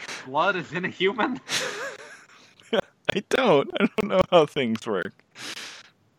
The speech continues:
Speaker 1: Uh,
Speaker 2: How blood work?
Speaker 1: for the record. For the record, there's usually about,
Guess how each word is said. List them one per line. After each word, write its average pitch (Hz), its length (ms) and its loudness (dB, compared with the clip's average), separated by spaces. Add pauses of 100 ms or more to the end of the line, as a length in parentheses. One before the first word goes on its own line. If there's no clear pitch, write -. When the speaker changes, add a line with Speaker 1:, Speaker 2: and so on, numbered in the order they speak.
(320)
Speaker 1:
Uh, 117 320 -6 (1700)
Speaker 2:
How - 260 0
blood 143 320 6
work? 185 200 2
Speaker 1:
for 170 40 -2
the 175 120 0
record. 147 500 2 (2750)
For 185 100 4
the 190 100 6
record, 185 380 6
there's 160 220 6
usually 175 380 4
about, 151 380 4